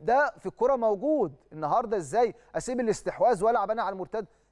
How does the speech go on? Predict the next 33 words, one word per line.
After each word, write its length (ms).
ده 220
موجود 340
في 100
كره 260
القدم، 400
اه 120
مش 220
موجود 240
مع 120
النادي 160
الاهلي 180
في 100
كل 200
المباريات، 640
ولا 160
ده 160
اسلوب 260
النادي 220
الاهلي، 240
لكن 260
ممكن 320
استخدم 560
الاسلوب 360
ده 200
في 180
مباراه 460
او 140
اتنين 200
في 120
الموسم، 480
ده 140
مقبول 400
جدا. 360